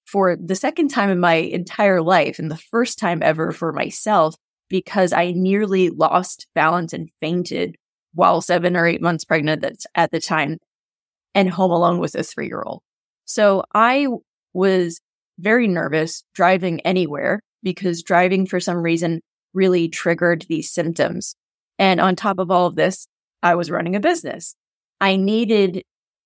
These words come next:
so much to have a moment of reckoning. And that week, this actually went on for quite a while, but finally I had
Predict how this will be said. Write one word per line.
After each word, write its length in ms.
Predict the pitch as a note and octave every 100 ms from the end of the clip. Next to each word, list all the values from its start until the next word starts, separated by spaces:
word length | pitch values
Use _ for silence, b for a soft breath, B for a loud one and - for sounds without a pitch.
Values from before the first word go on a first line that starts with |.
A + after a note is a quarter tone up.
| _ _
so 320 | - - G3
much 300 | G#3+ D#3 -
to 80 | F#3
have 260 | F#3 F3 E3
a 160 | F#3
moment 380 | F3 F3+ F3 F3
of 140 | E3
reckoning. 500 | D#3+ E3 - F#3 - -
And 180 | E3+ E3+
that 280 | F#3+ A3+ -
week, 400 | F#3 - - - _ _ _ _ _ _
this 140 | F#3
actually 340 | F#3 E3+ - -
went 180 | F3 F#3+
on 180 | F3
for 120 | E3 -
quite 240 | - -
a 60 | -
while, 280 | G3+ E3+
but 160 | G#3 F3
finally 440 | - G#3+ F#3+ F3+
I 80 | G3
had 240 | G#3 G#3